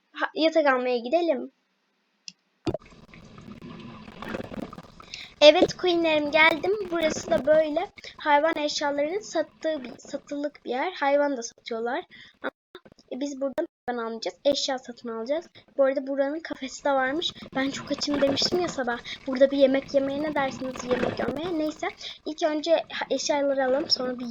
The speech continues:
yemek gömelim. E, zaten her şey var. Bir tane daha mama alacağım.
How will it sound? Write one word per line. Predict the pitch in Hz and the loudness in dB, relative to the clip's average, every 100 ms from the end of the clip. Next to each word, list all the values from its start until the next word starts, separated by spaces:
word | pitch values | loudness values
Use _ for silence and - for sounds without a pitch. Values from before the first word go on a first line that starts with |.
| 226 | -2
yemek | 240 285 - | -2 -2 -4
gömelim. | 247 226 277 339 _ _ _ _ - | -2 -2 -6 -10 _ _ _ _ -4
E, | 247 240 | -2 2
zaten | 320 427 403 349 | 2 4 2 2
her | 359 | 0
şey | 392 - 349 311 240 | 0 4 4 4 0
var. | 247 233 - _ _ - | 0 0 -6 _ _ -2
Bir | - | 0
tane | 311 302 | 2 2
daha | 311 | 4
mama | 311 262 208 202 | 4 2 -2 -2
alacağım. | 202 214 190 247 | -2 -2 -4 -8